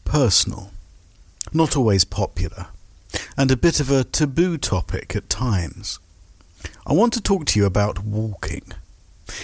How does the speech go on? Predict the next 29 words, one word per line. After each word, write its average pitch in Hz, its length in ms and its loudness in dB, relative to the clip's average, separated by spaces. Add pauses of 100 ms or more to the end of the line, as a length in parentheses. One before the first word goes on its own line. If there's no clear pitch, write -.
in 165 120 2
the 165 80 4
context 113 640 0
of 104 240 2 (260)
running 147 340 4
races, 92 420 0
of 95 120 -6
course. - 640 -8 (1120)
I 156 60 6
know 196 120 6
this 226 180 4
will 180 80 2
be 147 160 4
a 123 60 4
red 117 320 4
rag 117 460 2
to - 100 0
the 117 80 0
bulls 110 380 2
on 110 120 4
social 107 400 2
media, 117 600 0 (560)
who 127 160 4
I've 110 160 4
seen 107 360 4
write 110 340 2
that 107 140 0
if 107 200 2
you've 107 340 2